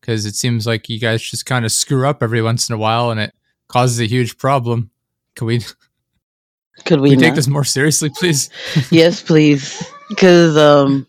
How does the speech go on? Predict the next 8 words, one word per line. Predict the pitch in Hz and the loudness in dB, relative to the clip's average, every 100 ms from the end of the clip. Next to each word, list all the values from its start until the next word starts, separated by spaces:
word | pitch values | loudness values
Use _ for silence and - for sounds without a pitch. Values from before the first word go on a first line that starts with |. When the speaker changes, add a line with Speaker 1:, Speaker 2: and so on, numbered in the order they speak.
| _ _ - - - - _ _ - | _ _ -20 -16 -18 -20 _ _ 0
Speaker 2:
I | 196 | 4
also | 202 214 214 214 - 202 196 | 4 4 2 0 0 2 4
have | 185 160 | 2 4
heard, | 170 165 147 | 4 6 6
like, | 143 139 | 4 4
this | 143 139 | 0 0
conspiracy, | - 135 - 139 135 139 131 143 135 127 | 0 -2 2 4 6 6 4 4 4 4
which | 101 143 131 - | 4 4 4 2